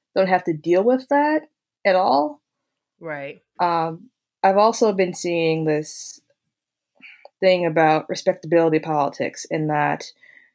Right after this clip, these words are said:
Speaker 1: there are some black people who seem to believe that if you have a P H D, you're a lawyer, you're a doctor, if you have some other sort of job title that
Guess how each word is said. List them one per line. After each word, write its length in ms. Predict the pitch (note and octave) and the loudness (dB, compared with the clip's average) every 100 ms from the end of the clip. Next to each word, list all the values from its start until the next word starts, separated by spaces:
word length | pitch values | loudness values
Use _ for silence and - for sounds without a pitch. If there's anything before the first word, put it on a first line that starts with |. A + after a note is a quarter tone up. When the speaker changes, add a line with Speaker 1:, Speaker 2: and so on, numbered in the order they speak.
| - | 0
Speaker 1:
there 200 | F#3 F3+ | 2 4
are 240 | D#3+ D#3 D#3 | 4 2 -2
some 1000 | - - - A3 A3+ F#3+ D#3 F3 A#3 A#3 _ - | -6 -4 2 2 4 4 2 2 -2 -2 _ -2
black 440 | F3 D#3+ - - | 2 2 0 -2
people 520 | F3 F3+ - - - - | -4 -2 -2 -2 -2 -2
who 240 | E3+ E3+ | 0 0
seem 340 | - F3+ E3+ | 0 -2 -2
to 300 | E3 - D#3+ | -4 0 0
believe 600 | D#3 D#3+ D#3+ D#3 D3+ D3+ - | 2 2 4 4 2 0 -2
that 380 | D3 C#3+ E2 - - _ _ _ _ | 0 2 0 -4 -16 _ _ _ _
if 180 | - E3 | -2 -2
you 100 | - | -2
have 360 | D#3+ D#3+ D3+ D#3+ | 0 4 4 6
a 160 | D3+ | 2
P 220 | D#3 F3 D#3+ | 2 0 0
H 280 | D3 - - | 0 -6 -4
D, 640 | A#3 A3+ G#3+ G3+ G3+ G#3 _ _ _ _ | -2 0 0 0 -2 -4 _ _ _ _
you're 240 | - D#3 C#3+ | -4 0 2
a 80 | C#3+ | 0
lawyer, 640 | E3 F#3 F#3 F3+ F3 E3 | 2 4 6 4 4 2
you're 220 | D#3+ C#3 | 0 0
a 100 | C3+ | -2
doctor, 640 | C#3 D#3+ E3+ - E3+ D#3 D3 | 0 2 0 -2 0 2 0
if 140 | D#3+ | 0
you 80 | F3+ | 2
have 220 | F3+ F3+ | 2 2
some 180 | - F#3 | 0 -2
other 460 | - E3 E3 D#3 | 0 2 4 4
sort 360 | D#3+ - E3 D#3 | 0 -2 0 0
of 320 | D3+ C#3+ C#3 - _ _ _ _ _ _ _ E3 | 2 0 -2 -10 _ _ _ _ _ _ _ -8
job 400 | - E3 D#3 D3+ | 2 4 4 2
title 520 | - D3+ C#3 C#3 C#3 | 0 2 4 4 2
that 360 | C#3 C#3+ C3+ | 2 0 0